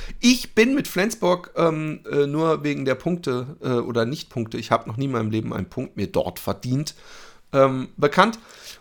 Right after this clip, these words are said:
Und war doch recht erstaunt, äh, dass die Stadt mehr dänische Werbeschilder hat, Werbeplakate hat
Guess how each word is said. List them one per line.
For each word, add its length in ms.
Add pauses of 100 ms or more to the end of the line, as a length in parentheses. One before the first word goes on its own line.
(120)
Und 600
war 300
doch 400
recht 240
erstaunt, 800
äh, 340
dass 220
die 100
Stadt 520
mehr 420
dänische 920
Werbeschilder 800
hat, 320
Werbeplakate 840
hat 260